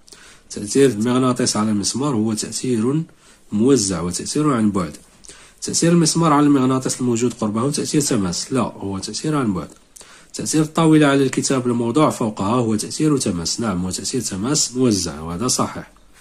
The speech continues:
ثم تأثير الأرض على الطائرة في الفضاء تأثير تماس. لا، تأثير الأرض على الطائرة ولا على أي جسم هو تأثير م-، يعني عن بعد. إذا الجواب الصحيح هو جيم.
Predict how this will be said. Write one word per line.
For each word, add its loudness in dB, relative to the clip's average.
ثم 2
تأثير 2
الأرض 0
على 2
الطائرة -2
في -6
الفضاء -4
تأثير -6
تماس. -2
لا، -4
تأثير -4
الأرض -8
على -4
الطائرة -8
ولا 0
على -6
أي 2
جسم -2
هو -2
تأثير -4
م-، -2
يعني -4
عن -2
بعد. -12
إذا -4
الجواب -2
الصحيح -2
هو 0
جيم. -6